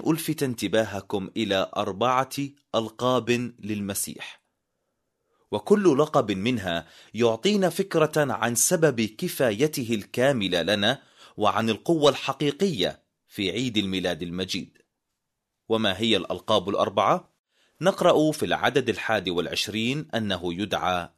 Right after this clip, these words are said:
يسوع، ونقرأ في العدد الثالث والعشرين أنه يدعى عمانوئيل، ونقرأ في العدد الثاني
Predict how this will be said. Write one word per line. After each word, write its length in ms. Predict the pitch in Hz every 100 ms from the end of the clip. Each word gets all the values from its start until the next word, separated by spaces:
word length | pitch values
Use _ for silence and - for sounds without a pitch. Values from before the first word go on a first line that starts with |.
| -
يسوع، 520 | 101 - 165 - - _ _ _ _ _ _ _
ونقرأ 540 | 107 120 - 160 143 143
في 140 | -
العدد 540 | 127 117 143 143 - -
الثالث 540 | 107 - 123 113 98
والعشرين 680 | 95 80 87 107 120 104 90
أنه 480 | - 107 101 90 92
يدعى 440 | 110 117 107 160 160 _ _ -
عمانوئيل، 1000 | 87 123 110 117 113 110 - 107 76 - _ _ _ _ _ _ _ -
ونقرأ 560 | - 95 - 107 - 90
في 140 | -
العدد 480 | 80 73 101 139 127
الثاني 580 | 117 - 104 90 90